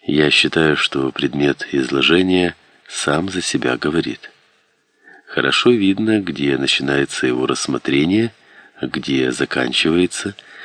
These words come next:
а где оно изменяется или возобновляется. И вовсе не нужно переплетать излагаемое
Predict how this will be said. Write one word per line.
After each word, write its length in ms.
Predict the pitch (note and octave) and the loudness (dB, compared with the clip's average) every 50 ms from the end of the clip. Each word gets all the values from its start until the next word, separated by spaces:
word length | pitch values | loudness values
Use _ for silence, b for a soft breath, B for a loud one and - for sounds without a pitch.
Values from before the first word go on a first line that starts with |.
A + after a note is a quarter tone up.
| B B B B | B B B B
а 140 | - - | -2 -2
где 300 | C2+ - D#2+ F#2+ A#2+ C3 | 0 0 4 4 4 4
оно 300 | B2+ B2 A#2+ A#2 A2+ A2 - - | 6 4 4 4 4 4 2 2
изменяется 880 | G2 F#2+ F2 E2+ E2 D#2+ C#2+ C#2+ D2 F2 G2 G#2+ G#2 - - - G2 | 0 0 2 2 0 0 0 0 2 2 2 0 0 -2 0 2 2
или 400 | E2 - E2+ E2 E2+ F2 F2+ F2+ | 2 2 2 2 2 2 2 2
возобновляется. 1080 | F2 F2 F2 F2 F#2+ F2 F#2 G2 G2+ F#2+ E2+ D2 C2+ B1 A#1+ A1+ - - - - - - _ _ _ _ _ _ _ _ _ _ _ _ _ _ - | 2 0 0 -2 -2 0 0 2 2 2 2 0 0 -2 -4 -6 -8 -10 -8 -8 -8 -10 _ _ _ _ _ _ _ _ _ _ _ _ _ _ -6
И 120 | - C#2 C#2+ | 0 2 4
вовсе 440 | E2+ A#2+ B2+ - - - G#2 G2+ F#2+ | 4 4 2 0 0 2 4 4 4
не 160 | F#2 E2+ E2 | 4 2 2
нужно 480 | D#2 D#2+ D#2 C#2+ C#2+ D2+ D2 C#2 C2 b b b b b b _ - | 2 2 2 0 0 0 0 -2 -2 b b b b b b _ 0
переплетать 760 | - E2 E2 D#2+ - D#2+ E2 D2+ - D#2 C#2 C2 - - - - | 0 2 2 0 0 0 -2 0 2 0 0 0 -2 -4 -6 -4
излагаемое 880 | D2 B1 B1 C#2 C#2 C#2 C#2+ F2+ F#2+ G2 F#2 F2+ F2+ F2+ F2 E2+ E2+ | -6 -4 0 0 0 0 0 0 2 2 0 0 0 0 0 -2 -4